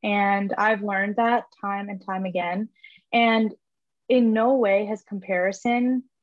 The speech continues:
to me, or have I seen, ever been a positive way to motivate people. It does the complete opposite of empowering them. It actually, you know, cuts them at their knees because,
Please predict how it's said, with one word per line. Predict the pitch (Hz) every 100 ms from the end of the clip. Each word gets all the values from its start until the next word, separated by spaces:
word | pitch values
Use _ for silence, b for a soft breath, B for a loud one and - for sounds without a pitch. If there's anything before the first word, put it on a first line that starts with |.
| _ _ _ _
to | -
me, | 214 196 220 277 285
or | 214 202
have | 196 202
I | 202
seen, | 196 - 208 202 -
ever | 208 202 233 240
been | 190 196 190 208 240 254 _ _
a | 196
positive | - 214 196 190 214 190
way | 190 180 185
to | 190
motivate | 185 180 175 175 170 -
people. | 185 190 - - _ _ b b
It | - 240
does | 233 220
the | 254
complete | 254 214 - 226 220
opposite | 190 185 190 - 180 -
of | 170
empowering | 185 185 175 170 165 160
them. | - - 190 -
It | 214
actually, | 214 208 - 226 214 214 208 208 b b -
you | 208
know, | 180
cuts | 180 202 190 -
them | 190
at | 185
their | 180 170
knees | 175 165 190 -
because, | 208 208 196 190 185